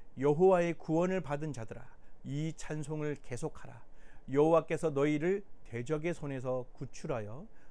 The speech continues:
동서남북 사방에서 불러 모으셨다"라고 이야기를 하고 있습니다. 이것은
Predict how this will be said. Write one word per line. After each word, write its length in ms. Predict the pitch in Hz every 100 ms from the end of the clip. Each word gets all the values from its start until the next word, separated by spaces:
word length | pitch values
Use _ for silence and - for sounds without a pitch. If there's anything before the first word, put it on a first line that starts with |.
| - -
동서남북 920 | 127 131 127 139 131 131 127 185 -
사방에서 800 | - - 196 196 185 165 156 156 - - -
불러 560 | 143 139 139 139 135 -
모으셨다"라고 1400 | 117 117 - - - - - - - 120 120 123 151 - - -
이야기를 400 | 113 110 107 104
하고 240 | 135 131
있습니다. 360 | 110 - 117 123 - - - - - 180
이것은 400 | 190 196 208